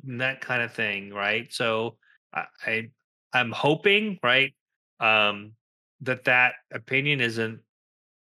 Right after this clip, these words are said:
the norm. I don't think it is, given how much popularity, even in, you know, alpha, pre-alpha, that Ashes of Creation has.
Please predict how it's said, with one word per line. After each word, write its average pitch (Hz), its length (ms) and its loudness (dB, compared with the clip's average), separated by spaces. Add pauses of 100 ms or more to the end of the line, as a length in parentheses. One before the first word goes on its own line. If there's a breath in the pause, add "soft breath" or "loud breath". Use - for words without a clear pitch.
(140)
the 110 160 -4
norm. 110 460 -2
I 113 80 4
don't 117 240 0
think 110 240 -2
it 156 100 0
is, 180 260 0
given 113 720 -2
how 117 120 -2
much 107 420 -8
popularity, 113 1000 0 (240 soft breath)
even 117 320 4
in, 98 420 -2 (100)
you 110 100 -8
know, 95 300 -6 (360)
alpha, 113 400 2
pre-alpha, 110 800 2
that 98 200 0 (280)
Ashes 110 340 -4
of 101 100 -8
Creation 113 480 -8
has. 139 400 -8